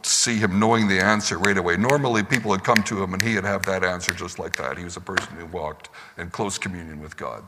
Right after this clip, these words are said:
But there's two times. This is one of them. His spirit was vexed. And the second one was when the raising of the Shunammite's son. And, uh, he said, "The Lord has hidden it from me what was <laughs> going on." But it wasn't until he spent a time of prayer that he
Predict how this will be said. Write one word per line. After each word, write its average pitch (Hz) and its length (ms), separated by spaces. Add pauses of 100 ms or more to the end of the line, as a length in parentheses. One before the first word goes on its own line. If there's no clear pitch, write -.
But - 140
there's - 180
two 110 140
times. - 520 (260)
This 113 180
is 135 140
one 104 160
of 82 80
them. 98 200 (300)
His - 140
spirit 101 360
was 90 160
vexed. 78 440 (580)
And 87 140
the 85 60
second 127 320
one 101 160
was 92 220
when 90 160
the 85 80
raising 104 380
of 90 100
the 85 80
Shunammite's 98 600
son. 87 480 (1120)
And, 80 520
uh, 78 160
he - 180
said, 87 200
"The 87 60
Lord 107 240
has 90 140
hidden 95 300
it 76 320 (400)
from 78 300
me 73 220 (120)
what 92 160
was 90 140
<laughs> - 0
going 113 320
on." 92 260 (460)
But 90 120
it 87 80
wasn't 113 340
until 92 300
he 90 80
spent 92 320
a - 40
time 101 360
of 85 280
prayer 92 360
that 80 160
he 78 80